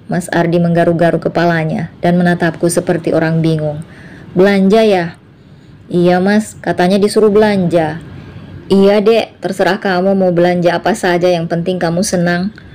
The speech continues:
Tolong masakin ayam kecap ya, aku lagi pingin ayam kecap."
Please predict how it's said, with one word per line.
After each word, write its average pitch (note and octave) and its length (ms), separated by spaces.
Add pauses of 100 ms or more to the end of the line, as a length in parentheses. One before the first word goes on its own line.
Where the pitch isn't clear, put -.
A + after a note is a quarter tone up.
(360)
Tolong F#3+ 320
masakin F#3 480
ayam F3 240
kecap F#3 400
ya, A3+ 240 (240)
aku E3+ 160
lagi F3 240
pingin F3+ 560
ayam F3+ 240
kecap." F3+ 480